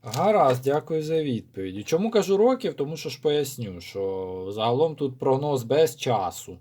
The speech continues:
І тому тут загалом як вектор розвитку показують. Так, дякую за відповідь. Добре,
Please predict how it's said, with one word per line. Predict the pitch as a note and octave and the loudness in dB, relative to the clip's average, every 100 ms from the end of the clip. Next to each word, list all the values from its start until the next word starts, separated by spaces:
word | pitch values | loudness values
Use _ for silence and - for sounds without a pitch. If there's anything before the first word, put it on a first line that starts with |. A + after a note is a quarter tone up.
| _ | _
І | G#2 | -14
тому | - A2 A#2+ | -10 -8 -6
тут | B2 B2 | -4 -2
загалом | A#2+ B2 C3 C#3+ A2+ | 4 4 6 4 0
як | G2 - | -4 -4
вектор | A#2 A#2 - G2 - | -2 -2 -4 -10 -8
розвитку | A2 A2 G2+ G2+ F2+ - | -6 -4 -4 -6 -10 -12
показують. | - F#2 G2 F2+ F2 F2 E2+ _ - - - - - - _ | -16 -14 -10 -8 -10 -12 -16 _ -18 -14 -14 -16 -20 -20 _
Так, | F#3 D#3 | 8 8
дякую | C#3+ D#3+ F3+ D#3 | 8 2 2 -8
за | E3+ | -6
відповідь. | C#3+ - - F#2+ G2 A#2 | -8 -10 -14 -14 -8 0
Добре, | F3 D#3 A2 F#2+ E2+ | 6 6 6 -2 -2